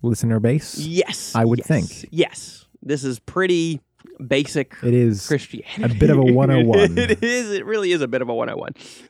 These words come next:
Speaker 2: But lots of people have trouble with this idea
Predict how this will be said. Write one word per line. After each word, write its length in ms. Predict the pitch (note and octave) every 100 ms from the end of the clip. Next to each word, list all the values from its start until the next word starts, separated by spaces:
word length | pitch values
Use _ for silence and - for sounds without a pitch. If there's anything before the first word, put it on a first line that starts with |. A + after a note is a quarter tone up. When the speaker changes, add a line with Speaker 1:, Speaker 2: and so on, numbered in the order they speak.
| _
Speaker 2:
But 260 | E4 D#4+ B3+ _ _ _
lots 380 | D3+ F3+ F#3+ -
of 100 | E3+
people 480 | - E3 C#3 C3+ - _ _
have 240 | D#3+ C3+ - _
trouble 360 | - - C4 F3
with 120 | C#3+
this 160 | C3+ C3
idea 480 | A#2+ A#2 A#2+ C3+